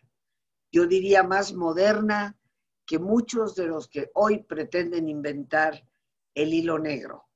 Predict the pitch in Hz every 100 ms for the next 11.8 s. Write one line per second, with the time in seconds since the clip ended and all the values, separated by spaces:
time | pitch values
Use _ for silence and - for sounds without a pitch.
0 | _ _ _ _ _ _ _ _ _ _
1 | _ _ 160 151 175 196 196 165 170 180
2 | 170 165 156 170 185 190 190 180 170 175
3 | - - 147 180 180 175 151 165 180 170
4 | 147 143 180 196 190 180 156 139 139 143
5 | - 175 165 175 180 208 _ _ _ _
6 | _ _ _ _ _ 196 208 190 180 156
7 | 139 - 185 190 190 170 170 175 170 -
8 | 185 202 208 185 185 - 180 - 165 156
9 | - 143 120 175 190 175 151 - 170 165
10 | 170 175 196 _ _ _ _ _ 151 160
11 | 156 151 139 165 190 - - _